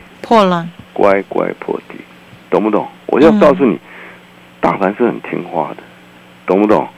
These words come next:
Speaker 2: 筹码结构是很听话的。来，再看一下联电，联电今天有没有破底啊？
Speaker 1: 联电今天也不好啊，也破啦。
Speaker 2: 有没有破底？
Speaker 1: 嗯。
Speaker 2: 哎，就是破底，懂不懂？在我们眼里，
Speaker 1: 今天最低来到四十五块三了。
Speaker 2: 在我们眼里就两个字：破底嘛。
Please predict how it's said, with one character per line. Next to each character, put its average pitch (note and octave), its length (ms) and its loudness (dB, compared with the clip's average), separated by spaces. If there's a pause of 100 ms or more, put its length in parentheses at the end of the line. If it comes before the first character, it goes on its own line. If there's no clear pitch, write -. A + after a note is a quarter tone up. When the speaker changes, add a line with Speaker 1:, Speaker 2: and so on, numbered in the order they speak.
(400)
Speaker 2:
筹 A2 180 2
码 A2 200 2
结 D#2+ 180 -8
构 E2+ 240 -6
是 - 80 -6
很 B1+ 100 -10 (100)
听 - 120 -12
话 - 320 -10
的。 - 60 -20 (540)
来， G2 100 2
再 B2+ 120 2
看 A#2 180 0
一 A2+ 60 -2
下 A2+ 80 4
联 G2+ 240 -2
电， B2 160 -2 (680)
联 G#2 180 2
电 A#2 140 4
今 G#2 80 0
天 A2 80 6
有 G#2 40 4
没 G2 100 2
有 G2 40 2
破 G2+ 180 0
底 E2+ 160 -2
啊？ D#2+ 140 -4 (460)
Speaker 1:
联 B3 180 2
电 C#4+ 140 0
今 C#4 160 -2
天 C#4 180 0
也 G#3+ 140 4
不 B3 180 0
好 C4 240 0
啊， F#3+ 320 4
也 F#3+ 160 2
破 C#4+ 300 0
啦。 G3 480 4
Speaker 2:
有 F#3+ 80 2
没 G3 60 0
有 G3+ 120 0
破 G#3+ 140 2
底？ - 180 -10 (240)
Speaker 1:
嗯。 G#3 340 2 (140)
Speaker 2:
哎， - 60 -14 (180)
就 - 80 -4
是 - 120 -10
破 - 280 -10
底， - 60 -14 (520)
懂 D#2 140 -2
不 F2+ 60 -2
懂？ D#2+ 180 -2 (640)
在 - 100 6
我 - 60 6
们 - 80 6
眼 G#2 60 6
里， - 40 4
Speaker 1:
今 C4 60 6
天 A#3+ 120 4
最 A#3+ 100 4
低 A#3+ 60 6
来 G#3 200 4
到 G#3+ 180 4
四 A#3+ 220 0
十 A3+ 160 0
五 F#3+ 120 2
块 G#3+ 240 2
三 G3 300 2
了。 F#3+ 220 4
Speaker 2:
在 C#3+ 80 8
我 B2+ 40 6
们 A#2 160 4
眼 A2+ 140 6
里 A2 140 2
就 A2+ 80 2
两 D#2+ 200 0
个 E2+ 60 -2
字： F#2+ 140 -2
破 - 240 -4
底 - 140 -14
嘛。 - 120 -16